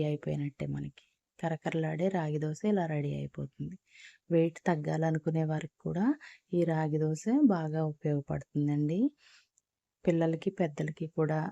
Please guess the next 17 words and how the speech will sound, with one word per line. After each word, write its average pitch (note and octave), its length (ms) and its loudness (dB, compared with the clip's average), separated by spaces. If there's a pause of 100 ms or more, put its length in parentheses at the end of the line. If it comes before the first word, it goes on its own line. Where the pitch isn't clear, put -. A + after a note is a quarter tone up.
(380)
వెముకల E3 420 2
బలాన్ని D#3 520 0
ఇస్తూ D#3 320 -4 (480)
హెల్దీగా D#3 540 2
ఉండాలంటే D3+ 680 0
వారానికి D#3 580 -2
రెండు D#3 220 0
మూడు D3+ 200 -2
సార్లు D#3 360 -6
తప్పకుండా D3+ 560 -2
ఇలా E3+ 240 0
ట్రై E3+ 240 0
చేసి D3+ 280 -8
చూడండి. C#3+ 480 -8 (640)
చూసారు E3 440 -2
కదా, E3+ 220 -2 (160)
చాలా E3+ 300 -2